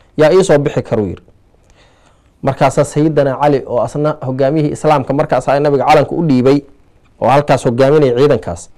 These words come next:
ayaa u soo baxay oo asna u gabyay. Oo yiri, "Ana alladhi sammatni ummi Haydara, ka laythi ghabatin karihil mandara,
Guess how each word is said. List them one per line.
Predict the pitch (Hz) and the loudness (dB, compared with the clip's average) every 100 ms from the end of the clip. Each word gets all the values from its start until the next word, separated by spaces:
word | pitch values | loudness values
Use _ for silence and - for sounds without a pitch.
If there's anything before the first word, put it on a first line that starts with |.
| _ _ - _ | _ _ -20 _
ayaa | 139 143 - | 2 2 2
u | |
soo | - 120 | 0 -2
baxay | 110 - 135 123 | 0 -2 -4 -2
oo | 113 | -6
asna | - 143 | -4 -6
u | - 160 - | -4 -4 -6
gabyay. | 143 127 113 104 - _ _ _ - _ _ _ - | -4 -4 -2 -6 -8 _ _ _ -20 _ _ _ 0
Oo | 180 | 4
yiri, | 180 180 196 - - _ _ _ _ _ _ _ _ _ | 6 6 4 2 -8 _ _ _ _ _ _ _ _ _
"Ana | 170 202 | 2 6
alladhi | 190 180 180 175 | 6 6 4 2
sammatni | - 160 160 185 185 170 160 | 0 -2 0 -2 0 -2 0
ummi | 185 180 165 143 | -2 0 0 0
Haydara, | - - 139 135 135 147 110 - _ _ _ _ _ _ _ _ | -2 -4 0 2 4 2 2 -8 _ _ _ _ _ _ _ _
ka | - | -2
laythi | 151 180 180 180 147 | 2 4 4 2 2
ghabatin | 143 139 147 170 165 147 | 4 4 4 2 0 -4
karihil | 131 147 170 151 143 135 | -2 2 2 2 0 0
mandara, | 131 131 131 151 | 0 0 2 2